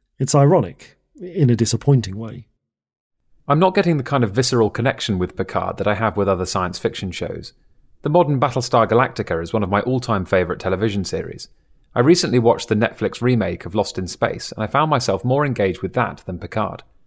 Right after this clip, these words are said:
Speaker 2: I can't help but admire the work going on. The performances of the actors, the plotting, the scenes, everything.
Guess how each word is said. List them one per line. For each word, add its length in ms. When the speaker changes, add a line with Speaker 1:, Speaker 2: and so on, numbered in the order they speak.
Speaker 2:
I 40
can't 200
help 180
but 100
admire 380
the 80
work 260
going 240
on. 260
The 100
performances 560
of 80
the 100
actors, 560
the 120
plotting, 600
the 120
scenes, 600
everything. 460